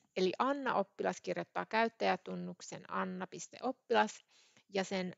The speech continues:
salasanan, jonka hän on saanut opettajalta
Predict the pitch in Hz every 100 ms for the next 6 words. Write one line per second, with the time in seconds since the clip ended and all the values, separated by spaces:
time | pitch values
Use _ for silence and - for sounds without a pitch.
0 | - - 220 208 185 - 175 175 185 185
1 | _ 175 175 226 262 233 190 - 180 170
2 | 170 - - - _ _ _ _ 170 -
3 | 165 - 208 214 233 240